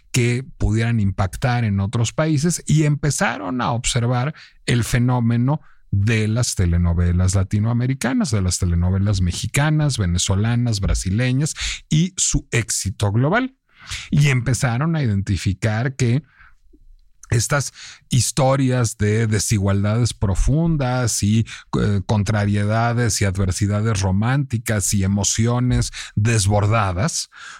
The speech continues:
podían ser exitosas y empezaron a observar que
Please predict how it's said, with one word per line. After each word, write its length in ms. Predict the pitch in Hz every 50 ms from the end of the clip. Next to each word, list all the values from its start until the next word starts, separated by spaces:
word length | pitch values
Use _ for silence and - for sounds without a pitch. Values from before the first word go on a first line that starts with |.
| - - - -
podían 560 | - 151 143 135 139 135 131 127 127 139 143
ser 260 | 120 - 113 95 90 87
exitosas 760 | 87 - - - 110 - - 185 208 202 - - 107 -
y 140 | - 127 131
empezaron 800 | 123 120 113 131 117 - - 123 110 107 107 110 123 135 135 131
a 80 | 127
observar 760 | 117 113 - - 110 104 98 95 104 104 104 107 113 123 113 -
que 280 | - 117 104 110 117